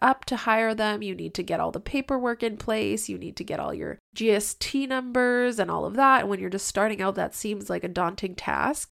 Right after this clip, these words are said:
And so I wasn't ready to hire a full-time employee by any means. I wasn't making enough to cover that yet. And, and I wasn't even sure how to hand over things,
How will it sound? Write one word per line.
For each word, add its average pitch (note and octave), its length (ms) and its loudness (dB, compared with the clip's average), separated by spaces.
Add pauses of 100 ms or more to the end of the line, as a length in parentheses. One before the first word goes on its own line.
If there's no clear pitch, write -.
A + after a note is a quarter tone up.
And A3 120 0
so A3+ 80 6
I F#3+ 80 8
wasn't A#3 300 0
ready A3 260 2
to A3 120 -6
hire G3 300 4
a F#3+ 60 0
full-time F#3 480 -4
employee A3 380 -2
by F3+ 120 -2
any G3 260 -4
means. F#3 320 -8
I G#3+ 60 -2
wasn't G3 260 -2
making F3 280 -6
enough F3 380 -4
to F#3 100 -4
cover G3+ 340 0
that G3 240 2
yet. G3+ 420 -2 (200)
And, F#3 180 -2
and F3 160 -6
I F#3+ 60 -4
wasn't F#3+ 280 -2
even F#3 160 -6
sure F#3+ 260 -2
how F#3 400 4
to F#3+ 520 2
hand F#3 320 -2
over F#3+ 300 0
things, A3 560 -4